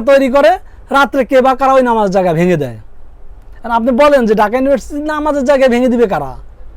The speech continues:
তারা কি মুসলমানের বাচ্চা? তা নাহলে তার নামাজের জায়গা ভাঙবে কেন?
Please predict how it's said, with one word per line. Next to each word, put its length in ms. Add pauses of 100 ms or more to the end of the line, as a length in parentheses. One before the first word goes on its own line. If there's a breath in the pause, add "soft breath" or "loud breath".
(560)
তারা 120
কি 80
মুসলমানের 440
বাচ্চা? 500 (2250)
তা 100
নাহলে 180
তার 140
নামাজের 300
জায়গা 160
ভাঙবে 300
কেন? 220